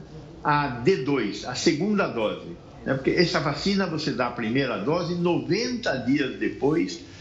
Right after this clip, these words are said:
dá a segunda dose. Alguns municípios guardaram a segunda dose. O que que aconteceu com a segunda dose guardada por noventa dias?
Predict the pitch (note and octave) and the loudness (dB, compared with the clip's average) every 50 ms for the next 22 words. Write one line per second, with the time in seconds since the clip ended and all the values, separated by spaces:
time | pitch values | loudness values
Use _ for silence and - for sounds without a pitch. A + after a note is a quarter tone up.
0 | - - - - C3 C3+ D3 D3 - - D#3 C#3+ D3+ D3+ D3+ D#3 D3 A#2 G2 F#2+ | -18 -8 0 2 2 2 2 0 -2 -2 0 0 2 2 4 2 2 2 0 -2
1 | F#2 F2 E2 - - - - - - - - - - - - E3+ F#3+ F3+ D3+ D3 | -2 -2 -4 -4 -8 -8 -10 -10 -12 -14 -14 -14 -4 0 2 2 2 2 2 2
2 | G#3+ C4 C#4+ A#3+ F#3+ F3 E3+ D#3 C3+ A2 - - C#3 C3+ C3 B2+ - E3 F3+ F3+ | 2 2 2 2 2 2 2 2 2 0 0 0 0 0 0 -2 -4 -6 -6 -6
3 | - - - - - - C3 B2 F3+ G#3+ A3 G#3 F#3 D3+ A#2 D3 D#3 E3+ F3+ F#3 | -6 -8 -12 -10 -2 2 2 4 4 2 0 -2 -4 -2 0 0 0 0 0 -2
4 | F#3+ G3+ G3 G3 F#3+ - - G3 E3+ E3 F3+ F3+ F#3 F3+ D3+ B2 A#2 G#2+ G#2 F#2 | -2 -4 -4 -4 -4 -2 0 0 2 2 2 2 2 2 4 4 2 2 2 0
5 | E2+ G#2 G#2+ - - - - - - - - - B3+ B3+ - C4+ A3 - G#3 F#3 | -2 -6 -10 -10 -12 -16 -18 -20 -18 -4 0 2 2 4 4 2 2 2 2 2
6 | E3 C#3 - - - E3+ D#3+ D#3 D3 - D#3 C3+ B2 - - C3 C3+ C#3 C3+ B2 | 2 2 2 2 2 2 2 0 -2 -4 -4 -6 -4 -2 -2 0 0 2 2 2
7 | A2+ G#2+ A2+ C3 C3 C3 B2+ B2 G#2+ B2 A#2 G#2+ G2+ F#2+ E2+ G#2+ A2+ A#2+ A#2+ - | 0 0 0 0 0 -2 -2 -2 0 0 0 0 -2 -2 -2 -2 0 0 -2 -2
8 | A2+ - - A#2 A2+ A2+ A2 A2 G#2 F#2 - B2 B2 B2 - A#2+ G#2+ F2+ F2+ F#2 | -4 0 2 2 2 2 2 2 2 2 2 2 2 2 0 0 0 0 0 0
9 | F#2 E2+ E2+ E2+ - - | 0 2 0 0 -4 -8